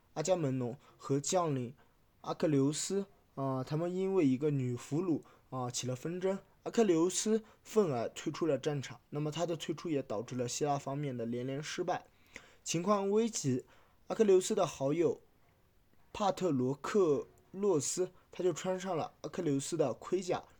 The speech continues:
冲上战场，啊，从而挽救了希腊军队，但被特洛伊统帅赫克托尔杀死。那么，嗯，后来这个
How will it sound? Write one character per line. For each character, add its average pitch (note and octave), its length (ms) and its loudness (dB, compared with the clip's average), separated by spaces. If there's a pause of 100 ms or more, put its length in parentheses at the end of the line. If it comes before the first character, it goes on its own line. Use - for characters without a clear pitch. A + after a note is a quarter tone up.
冲 F3 220 -6
上 D#3+ 260 -6 (240)
战 E3 220 0
场， - 180 -10 (440)
啊， C3 260 -4
从 D3+ 180 -4
而 D#3 80 2
挽 C3 240 2
救 C3+ 200 -4
了 A#2 120 -2
希 - 140 -2
腊 C#3 140 -2
军 D3+ 240 -6
队， D#3 180 -2 (160)
但 F3 220 0
被 D#3+ 120 -2
特 - 160 -8
洛 F3+ 140 0
伊 F#3+ 160 -2
统 A#2+ 300 -8
帅 - 260 -4 (540)
赫 - 120 -2
克 G3 140 4
托 G#3 260 0
尔 F3 200 0
杀 C3 280 -4
死。 - 280 -10 (400)
那 F3 80 -4
么， G3+ 120 -2 (640)
嗯， D3+ 460 0
后 F#3 260 0
来 D3 340 4
这 D#3 160 -6
个 C3 760 2